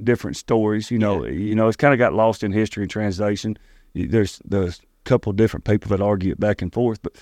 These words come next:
Speaker 1: hey, I'll take that one. This goes back to my family roots,
Speaker 2: Oh,
Speaker 1: you know.
Speaker 2: totally. It's a cool story,
Speaker 1: But
Speaker 2: so.
Speaker 1: it goes all the way back to the Tidwell Switch. You know, my, the Tidwells is in Logan, and, uh, um, that's where the railroad come in out there with the Tidwell Switch out past the interstate. My mother,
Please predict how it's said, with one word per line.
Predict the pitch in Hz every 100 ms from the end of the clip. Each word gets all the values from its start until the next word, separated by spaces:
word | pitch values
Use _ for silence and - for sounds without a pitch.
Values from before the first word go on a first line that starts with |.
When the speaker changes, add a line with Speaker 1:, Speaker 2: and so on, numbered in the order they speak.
| _
Speaker 1:
hey, | - 117
I'll | 147
take | - 139 -
that | 151
one. | 123
This | 135 -
goes | 127 110
back | 113 110
to |
my | 110
family | 107 120 113 107
roots, | 107 151 117 -
Speaker 2:
Oh, | 143
Speaker 1:
you | 104
know. | 104
Speaker 2:
totally. | 107
It's | 113 120
a | 123
cool | 147
story, | - 165 123
Speaker 1:
But | 113
Speaker 2:
so. | 110
Speaker 1:
it |
goes | 127 131
all | 127
the | 123
way |
back | 113 107
to | - 90 -
the | 101
Tidwell | - 123 98
Switch. | 90 131 110 -
You | 110
know, | 101
my, | 95
the | - 95
Tidwells | 120 123 107 90
is | 92
in | 107 101
Logan, | 101 107 101 92 95 _ _ _ _ _
and, | - 101 90
uh, | 69 73 - _ _ _ _ _ _ _ -
um, | 52 98 90 78 73 - _ _
that's | 107 -
where | 117
the | 92
railroad | 107 104 95 82
come | 98 95
in | 95
out | 95 92
there | 101
with | 90
the | -
Tidwell | 104 95 87
Switch | 104 104 - - _ _ _ -
out | 90
past | 107 101 -
the |
interstate. | 107 98 - 98 87
My | 98
mother, | 104 123 110 95